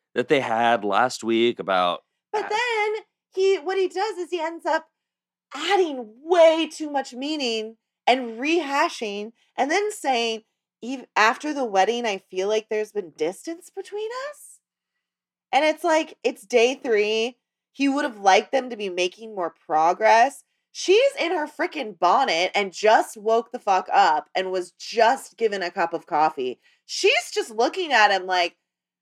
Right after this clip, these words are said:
Speaker 2: "It's too early for this. Like, what are you saying?"
Speaker 1: Also,
Speaker 2: Like
Speaker 1: quick side note to the coffee.
Speaker 2: Uh-huh.
Speaker 1: Um,
Speaker 2: Oh.
Speaker 1: Michael, can we
Speaker 2: Stop
Speaker 1: get
Speaker 2: trying
Speaker 1: the
Speaker 2: to
Speaker 1: right
Speaker 2: force
Speaker 1: coffee? Let's
Speaker 2: black
Speaker 1: figure it out.
Speaker 2: coffee on her.
Speaker 1: Let's figure it out.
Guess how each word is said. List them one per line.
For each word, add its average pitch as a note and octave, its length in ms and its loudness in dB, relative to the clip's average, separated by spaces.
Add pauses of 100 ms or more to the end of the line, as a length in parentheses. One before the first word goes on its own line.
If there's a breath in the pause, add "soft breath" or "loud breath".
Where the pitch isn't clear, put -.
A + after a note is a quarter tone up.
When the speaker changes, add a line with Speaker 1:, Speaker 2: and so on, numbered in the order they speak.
(320)
Speaker 2:
"It's - 440 -2
too F#4+ 300 0
early F4+ 420 2
for - 140 -2
this. C4 320 -2
Like, C4 140 -4
what C#4+ 540 2
are F4 80 0
you F#4+ 240 0
saying?" D4+ 800 -4
Speaker 1:
Also, E3 360 4
Speaker 2:
Like - 180 -4
Speaker 1:
quick - 320 -2
side B2 300 4
note C#3 300 0
to B2+ 100 -12
the A#2+ 60 -2
coffee. B2+ 520 2 (140)
Speaker 2:
Uh-huh. B3+ 380 -6 (580)
Speaker 1:
Um, C3 680 4
Speaker 2:
Oh. D4 420 4
Speaker 1:
Michael, A#3 520 6 (320)
can G#3 180 4
we D#4 180 6
Speaker 2:
Stop A3+ 160 0
Speaker 1:
get D3 200 6
Speaker 2:
trying A#4+ 120 -2
Speaker 1:
the F#3 60 8
Speaker 2:
to D#3 40 8
Speaker 1:
right A#2 260 6
Speaker 2:
force F#4+ 120 2
Speaker 1:
coffee? C3 520 2 (460)
Let's G3+ 160 6
Speaker 2:
black A#3+ 140 4
Speaker 1:
figure A3+ 240 4
it - 80 6
out. G#2+ 200 6
Speaker 2:
coffee - 60 0
on G#3 160 -6
her. C3 260 -10
Speaker 1:
Let's D3+ 140 0
figure D3 240 2
it A#2+ 60 4
out. F2+ 140 0